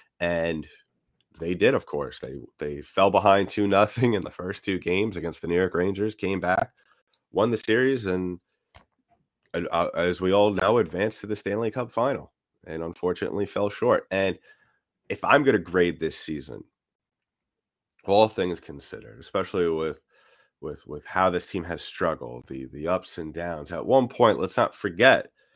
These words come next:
at one point, and it doesn't really mean anything, but let's not forget, because it, to a certain degree, it does. It does me-, measure success at that point in the season. Let's not forget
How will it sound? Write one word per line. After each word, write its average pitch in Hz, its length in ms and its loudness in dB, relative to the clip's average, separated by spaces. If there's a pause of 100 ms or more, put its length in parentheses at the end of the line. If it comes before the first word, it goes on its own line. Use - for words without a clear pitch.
(420)
at 98 200 0
one 131 220 4
point, 95 440 4
and 85 220 -2
it 87 140 -4
doesn't 87 260 -6
really 80 200 -4
mean 92 220 -2
anything, 78 480 -6
but 82 300 -4
let's 101 200 -4
not 120 200 2
forget, 104 420 0
because 90 260 -6
it, - 240 -6
to 98 120 -6
a 82 40 -4
certain 98 300 -2
degree, 85 300 -2
it 71 120 -6
does. 85 380 2
It - 80 -20
does 87 240 -2
me-, 80 100 -6 (220)
measure 90 460 -2
success - 640 -2 (680)
at 101 200 -2
that 90 180 2
point 98 180 0
in - 60 -6
the 76 60 -8
season. 113 400 -2 (440)
Let's 156 220 -4
not - 200 -2
forget 101 580 0